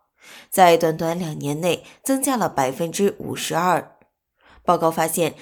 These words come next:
这意味着旧金山所有房屋中估计有百分之十五是空着的，到目前为止是全国主要城市中比率最高的。县议员普雷斯顿说，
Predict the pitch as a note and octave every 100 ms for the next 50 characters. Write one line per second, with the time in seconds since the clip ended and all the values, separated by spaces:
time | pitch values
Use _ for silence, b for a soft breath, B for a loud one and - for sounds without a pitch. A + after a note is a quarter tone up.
0 | B B D4 C#4 C#4 A#3+ G#3+ F3+ E3+ A3
1 | A3 A3+ A3+ A3 - G3 A3+ B3 E3+ E3
2 | D#3 E3 F3 G3+ G3 - B B - D4
3 | C4+ G#3 G#3+ G#3 C#3 C#3 F3+ A3+ A3+ -
4 | G3 B3 F3 - - D#3+ - A3+ A#3+ G3
5 | D3 C#3+ - - _ _ B B B -
6 | F3+ E3+ E3 D#3+ D#3 E3 F3+ D#3 B B
7 | B - C#4 B3+ A#3 A#3+ A#3 B3+ E3+ C#3+
8 | D3 D3 D3+ D3+ D#3+ D#3 G3 G3 - D#3+
9 | D#3 D#3 D3 B3 A3 E3+ D3 D3 C#3+ -
10 | _ _ _ _ _ _ _ _ - D#4
11 | D4 A#3 E3 E3 F3 - F3 C#3+ C#3+ -
12 | - B3 E3+ - D#3 D3 -